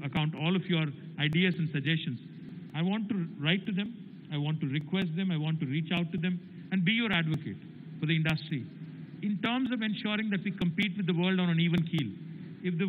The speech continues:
world is actually moving at a brisk pace, it is primarily because they don't have as many legal hurdles, as many regulatory hurdles as we have in India. So please do vent, please do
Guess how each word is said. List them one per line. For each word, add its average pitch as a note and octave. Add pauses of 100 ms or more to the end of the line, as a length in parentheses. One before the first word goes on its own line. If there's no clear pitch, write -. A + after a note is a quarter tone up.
world A#3
is G#3+
actually G3
moving F#3+
at E3
a D3
brisk D#3+ (100)
pace, D#3
it E3
is D#3+
primarily G3+
because G3 (460)
they F#3+
don't C4+
have C4
as A3
many A3
legal F#3+
hurdles, E3+ (280)
as E3
many G3
regulatory F3+
hurdles D#3+
as C3 (520)
we F3
have E3
in D3+
India. C3+ (720)
So D#3+ (240)
please G#3 (160)
do F#3+ (200)
vent, F3+
please E3
do E3